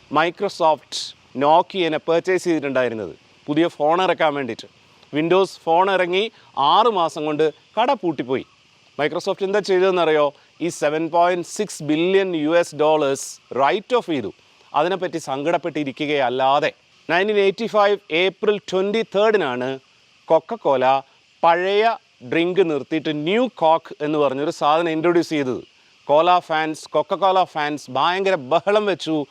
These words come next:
കോല വാങ്ങില്ല എന്ന് പറഞ്ഞു. Just after സെവൻറ്റി നയൻ days, അതായത് നയൻറ്റീൻ എയ്റ്റി ഫൈവ് ജൂലൈ പതിനൊന്നിന് കൊക്കക്കോല കമ്പനി പഴയ ടേസ്റ്റ് തന്നെ,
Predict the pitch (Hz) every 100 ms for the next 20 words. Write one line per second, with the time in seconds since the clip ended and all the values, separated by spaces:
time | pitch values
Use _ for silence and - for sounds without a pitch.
0 | _ _ 139 165 147 151 190 226 226 202
1 | 170 156 139 135 139 131 _ _ _ 123
2 | 185 - 185 160 160 165 165 151 _ _
3 | _ - - 180 190 202 190 220 220 226
4 | - 143 156 170 202 233 226 165 180 147
5 | 117 - - _ - 160 165 160 226 254
6 | _ _ - 151 175 185 190 175 175 220
7 | 196 170 160 156 _ - 120 185 214 226
8 | 220 208 - 185 190 226 202 139 127 131
9 | 127 _ _ _ _ _ 143 143 156 160
10 | 156 147 135 135 143 131 _ - 147 160
11 | 190 185 151 143 - 156 139 135